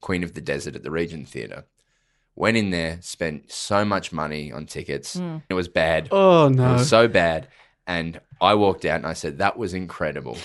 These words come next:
Speaker 1: because I just spent two hundred dollars
Speaker 2: Yeah.
Speaker 1: on an eighteen-year-old. And people spend so much time reading books that they have to, when they finish it, go, "I loved that."
Speaker 2: You don't have to love it.
Speaker 1: Mm.
Speaker 2: I thought it was fine. It was, uh, it was a slow start, and then the end of it's quite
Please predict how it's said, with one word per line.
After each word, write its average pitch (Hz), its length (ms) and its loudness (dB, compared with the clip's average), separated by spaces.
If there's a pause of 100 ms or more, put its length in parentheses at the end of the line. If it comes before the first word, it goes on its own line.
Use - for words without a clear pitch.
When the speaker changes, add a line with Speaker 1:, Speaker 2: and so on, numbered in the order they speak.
(120)
Speaker 1:
because 90 420 2
I 98 200 4
just 98 260 0
spent 80 320 -4
two 101 200 -2
hundred 87 320 -6
dollars 80 320 -4
Speaker 2:
Yeah. 185 180 2
Speaker 1:
on - 40 -4
an 76 40 -4
eighteen-year-old. 78 640 -10 (460)
And 107 360 -4
people 135 540 6
spend 113 280 0
so 135 80 4
much 143 140 2
time 120 180 6
reading 113 300 6
books 92 280 0
that 95 120 -6
they 90 160 2
have 101 220 2
to, 101 100 -6 (140)
when 98 160 -6
they 87 80 -2
finish 107 340 -2
it, 69 60 -8
go, 76 340 -4
"I 92 80 4
loved 87 320 2
that." 53 300 -6 (260)
Speaker 2:
You 302 120 2
don't 392 180 6
have 247 180 2
to - 140 2
love 143 180 2
it. 233 260 -2 (220)
Speaker 1:
Mm. 95 380 -4
Speaker 2:
I 392 80 4
thought 427 140 4
it 302 80 0
was 220 140 -2
fine. 185 560 2
It 294 180 -2
was, 254 200 -2 (140)
uh, - 80 4 (420)
it 277 160 -2
was 247 180 -4 (120)
a 226 40 0
slow 254 420 4
start, 208 600 4
and 214 140 2
then 190 260 2
the 190 240 -2 (160)
end 226 240 4
of 190 80 2
it's - 220 2
quite 170 360 4